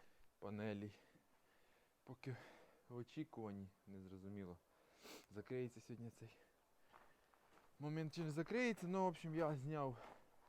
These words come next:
ось ці доски і будемо кидати окрему лінію для цього інвертора, так як він, так як він потребує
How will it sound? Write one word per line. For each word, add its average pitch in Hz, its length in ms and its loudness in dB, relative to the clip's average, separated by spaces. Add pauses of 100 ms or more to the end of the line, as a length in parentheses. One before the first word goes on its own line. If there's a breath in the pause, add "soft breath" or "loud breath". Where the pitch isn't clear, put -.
(180)
ось 113 180 -12 (100)
ці 120 200 -2 (1200)
доски 101 540 0
і 95 40 -2
будемо 95 340 -2 (640 loud breath)
кидати 110 360 4 (100)
окрему 104 580 0 (220)
лінію 110 480 0
для 95 520 2 (1200 loud breath)
цього 117 180 4
інвертора, 120 440 4
так - 180 -6
як 113 160 -8
він, 117 200 -6 (960 loud breath)
так 117 220 -12
як 110 140 -10
він 120 140 -4
потребує 107 720 0